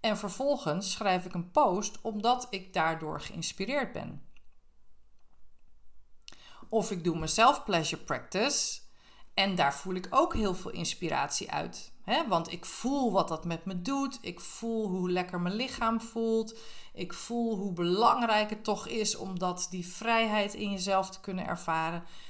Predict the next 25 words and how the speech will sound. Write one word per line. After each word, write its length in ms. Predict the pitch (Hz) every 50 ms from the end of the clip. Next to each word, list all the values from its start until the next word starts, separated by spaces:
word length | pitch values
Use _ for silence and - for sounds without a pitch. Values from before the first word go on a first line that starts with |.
| - - -
En 280 | - 190 180 175 175 175
vanuit 440 | - 180 175 165 185 180 170 - -
die 200 | 247 277 - -
energie 640 | - 180 175 175 165 156 147 - 156 151 175 - -
schrijf 460 | - - - 208 185 151 170 - -
ik 80 | -
een 180 | 196 190 185 190
post. 560 | 190 320 311 214 147 - - - - - - - - - - - - - - - - - - - - - - - - - - - - - - - - - - - - - - - - - - - - - - - - - - - - -
En 140 | 208 196
zo 220 | 180 226 269 302 311
kan 200 | - 247 214 202
het 160 | 185 180 180
dus 200 | 196 185 170 175
werken 680 | 175 170 196 233 285 330 330 302 - - 156 151 170 180
dat 180 | 220 214 -
als 240 | - 208 208 190 180
jij 520 | 196 202 214 226 247 254 240 208 185 - -
kiest 420 | - - 294 285 254 - - - -
voor 200 | - 202 196 190
je 100 | 185 -
eigen 420 | - - 220 233 247 - - -
energie 640 | - 180 175 175 175 170 165 190 226 254 247 -
en 120 | - 180 175
voor 320 | - - - 202 196 190
de 220 | 185 180 170 170